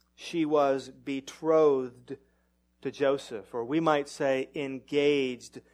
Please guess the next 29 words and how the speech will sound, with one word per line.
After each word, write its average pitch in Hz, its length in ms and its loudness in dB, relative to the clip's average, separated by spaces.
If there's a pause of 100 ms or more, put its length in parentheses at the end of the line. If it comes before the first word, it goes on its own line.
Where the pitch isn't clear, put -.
(520)
to 139 100 -8
Joseph. 120 540 -6
They 127 140 -2
were 127 140 -4
pledged 151 720 0 (500)
to 139 320 -6
be 127 400 -6 (280)
married 139 360 2
to 160 80 2
one 160 180 2
another, 156 540 0 (640)
and 135 260 -4
betrothal 156 720 4
was 143 300 0
a 135 220 -2
period 151 420 2
of 156 140 -2
time 151 520 -4 (400)
devoted 143 640 4
to 139 480 -4
preparation 160 800 0 (160)
for 123 540 -6
a 127 140 -6
wedding 151 460 2
and 117 140 -12
preparation 151 840 -2 (340)
for 143 600 0
marriage. 156 500 0
However, 165 720 6